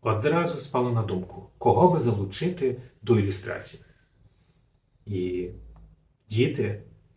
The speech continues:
нашої художньої школи якраз стали першими такими претендентами, які би могли виявити оту свою творчість, і їм то прекрасно, чудово вдалося. Їхні малюнки є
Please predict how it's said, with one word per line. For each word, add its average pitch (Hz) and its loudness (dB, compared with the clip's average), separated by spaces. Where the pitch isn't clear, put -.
нашої 110 -4
художньої 95 -6
школи - -2
якраз 165 -2
стали 117 0
першими 135 0
такими 120 -4
претендентами, 98 -4
які 110 -2
би 107 0
могли 101 0
виявити 117 2
оту 95 -8
свою 98 -8
творчість, - 2
і 110 -2
їм 107 2
то 104 -6
прекрасно, 101 -4
чудово 92 -6
вдалося. 90 -6
Їхні 123 0
малюнки 139 4
є 135 4